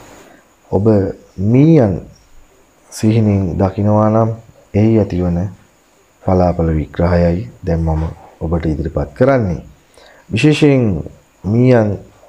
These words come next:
ගැන හිතුවම ඉතාමත්ම පිළිකුල් සහගත වන සතෙක් විදියටයි බොහෝ දෙනෙක් සලකන්නේ. ඉතින් හැම ගෙදරකම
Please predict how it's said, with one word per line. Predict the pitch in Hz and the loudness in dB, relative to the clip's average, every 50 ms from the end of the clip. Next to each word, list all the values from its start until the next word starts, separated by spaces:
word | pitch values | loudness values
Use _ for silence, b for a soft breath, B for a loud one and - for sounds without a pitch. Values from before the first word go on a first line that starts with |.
| _ _ _ _ _ _ _ _ _ _ _ _ _ _ _ _ - | _ _ _ _ _ _ _ _ _ _ _ _ _ _ _ _ -8
ගැන | 101 98 98 95 | -4 -2 -2 0
හිතුවම | 95 95 95 - 107 104 110 110 113 120 120 107 | 0 -2 -2 -2 0 0 2 2 2 2 0 0
ඉතාමත්ම | 87 - 101 95 95 95 98 92 - - 98 95 92 90 82 - b b b b b b b b _ _ | 0 -2 0 0 2 2 0 0 -2 -4 -4 -2 -2 -2 -4 -6 b b b b b b b b _ _
පිළිකුල් | - 110 110 113 113 - 113 110 101 | 0 2 2 2 0 0 0 0 0
සහගත | 98 - - 92 95 95 90 90 90 - - | -2 -2 -2 -2 0 0 0 -2 -2 -2 -2
වන | 90 87 90 87 87 85 73 - b b b b b b b b b - | -2 -2 0 -2 -2 -4 -4 -6 b b b b b b b b b -6
සතෙක් | - 92 90 - 90 80 82 - | -4 -4 -2 -2 -4 -6 -6 -6
විදියටයි | 87 82 87 87 82 - 87 85 82 78 | -6 -4 -4 -4 -2 -2 -2 -2 -2 -2
බොහෝ | 85 87 90 95 87 82 | -2 -4 -4 -4 -4 -4
දෙනෙක් | 85 78 80 80 78 | -4 -4 -4 -6 -8
සලකන්නේ. | - - 90 90 95 101 104 107 110 117 120 120 123 123 B B B B B B _ | -4 -2 -2 -2 0 0 0 0 0 0 0 0 0 -2 B B B B B B _
ඉතින් | - - 95 92 92 87 | -10 -6 -4 -4 -4 -2
හැම | - 101 101 113 117 | -2 -2 0 0 2
ගෙදරකම | 110 113 104 110 107 104 104 104 101 | 2 2 2 0 0 0 0 0 0